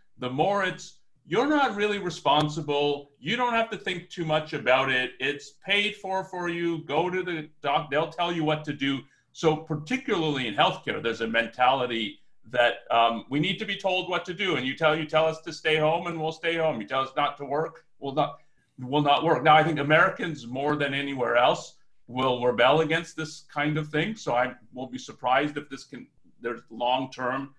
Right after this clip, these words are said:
there can be these lockdowns of whole counties and millions of people. But it's, I think you'll see it, you see it much more in healthcare because it's been so socialized for so long that this is just your expectation that government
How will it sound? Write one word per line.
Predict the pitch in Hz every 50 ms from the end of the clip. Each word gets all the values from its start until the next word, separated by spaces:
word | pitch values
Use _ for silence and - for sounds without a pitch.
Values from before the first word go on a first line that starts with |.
| _ _ -
there | 120 117
can | - 123 113
be | 110 117
these | 113 117 117 104 107
lockdowns | 113 113 117 123 - - - 117 113 117 117 117 113 110 -
of | - -
whole | - 113 117 110 107 110 110 107 - - _ _ _ -
counties | - 123 123 123 107 - 120 110 110 110 107 -
and | 113 107 101 -
millions | 110 110 110 117 120 117 113 110 107
of | 110 - - _
people. | - 120 110 - - - 185 185 - - - - - - - - 139
But | 131 143 143 143 - - - - - _ _ -
it's, | - 147 147 147 - - - -
I | 127 131 147 151
think | 165 156 147
you'll | 151 151 -
see | - 165 156
it, | 151 151
you | 143 139 139
see | 135 - 151
it | 151 -
much | 135 143 - - -
more | 165 165 156
in | 147
healthcare | 143 139 151 151 - - 135 117 117 113
because | 110 110 - - - 131 123 127 127 123 - - _ _ _ _
it's | 120 117 113 -
been | - _ - 143 156 180 180 180 170
so | - - - 160 143 151 151
socialized | - - 151 147 156 151 - 151 143 123 120 113 117 113 110 113
for | - - 120 110
so | - - - 127 123
long | 127 135 139 143 143 131 113 98 - - _ _ - - _
that | - - - 147
this | 151 151 156
is | 160 147
just | - 160 151 151 - - -
your | 151 156 151 147
expectation | 147 - - - - - - - 147 156 151 147 117 104
that | - - - -
government | 117 127 135 135 139 139 135 -